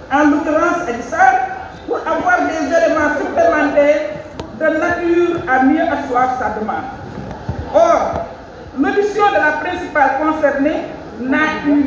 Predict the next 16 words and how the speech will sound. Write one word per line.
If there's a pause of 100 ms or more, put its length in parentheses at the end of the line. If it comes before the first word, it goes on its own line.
(120)
lieu (220)
qu'hier
seulement. (1080)
Donc,
bien (100)
après
la
demande
de
levée
de
l'immunité
parlementaire
de
notre
collègue.